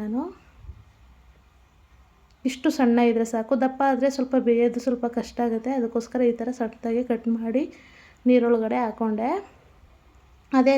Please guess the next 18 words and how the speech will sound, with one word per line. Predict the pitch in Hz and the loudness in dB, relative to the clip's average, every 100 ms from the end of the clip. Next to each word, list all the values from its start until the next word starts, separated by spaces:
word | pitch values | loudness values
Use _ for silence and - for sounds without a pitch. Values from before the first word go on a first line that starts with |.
| 269 | 2
ರೀತಿ | 262 269 | 2 2
ಎಲ್ಲ | 226 240 240 | 4 2 2
ಬದನೆಕಾಯಿನೂ | 233 233 233 226 226 233 311 403 - - - - - | 0 0 -2 -4 -2 0 -2 -4 -12 -20 -20 -12 -6
ಹಚ್ಚಿಟ್ಕೊತಾ | 233 240 233 240 220 214 214 | -4 0 0 0 -6 -4 -6
ಇದ್ದೀನಿ. | 208 214 269 392 392 _ _ _ _ _ _ _ _ _ _ _ _ _ _ _ _ | -4 -2 -2 -4 -10 _ _ _ _ _ _ _ _ _ _ _ _ _ _ _ _
ಈ | 277 294 | -2 2
ಥರ | 285 | 4
ಎಲ್ಲ | 277 262 | 4 6
ಬದನೆಕಾಯಿ | 262 262 269 269 269 254 | 6 6 4 2 2 2
ಹಚ್ಚಿಟ್ಕೊಂಡಾದ್ಮೇಲೆ | 233 240 247 240 233 226 214 226 247 | -2 -2 -2 0 -2 0 0 0 2
ಇಲ್ಲಿ | 233 262 311 | 2 2 0
ಸ್ಟವ್ | - 247 240 | 0 2 4
ಮೇಲೆ | 233 240 | 4 4
ಒಂದು | 226 220 | 2 2
ಬಾಣಲಿನ | 220 226 240 233 220 | 2 2 2 2 -2
ಇಟ್ಕೊಂಡು | - 233 233 240 | -4 -2 0 0
ಅದಕ್ಕೆ | 233 262 262 | 0 0 0
ಸ್ವಲ್ಪ | 247 | 0